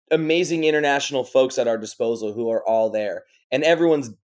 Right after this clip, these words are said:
fully down. Again, they've bought into our triangle offense, if you will,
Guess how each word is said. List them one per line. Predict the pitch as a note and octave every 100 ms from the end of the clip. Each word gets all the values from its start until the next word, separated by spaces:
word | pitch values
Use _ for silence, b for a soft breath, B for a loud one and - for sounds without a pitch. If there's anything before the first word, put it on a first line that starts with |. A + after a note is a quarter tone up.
| _ _ _ _ -
fully | - G3 E3
down. | C3 C3+ C3 B2 G#2+
Again, | B2+ B2+ A#2+
they've | A2+ A#2+ G#2+
bought | B2+ B2+
into | B2 A#2 C3 B2 A#2+
our | A#2+ B2
triangle | - B2+ A#2+ A#2+ A2+ A2+
offense, | A2+ A#2 A2+ -
if | B2 A#2
you | A#2+
will, | A#2 A2+ A2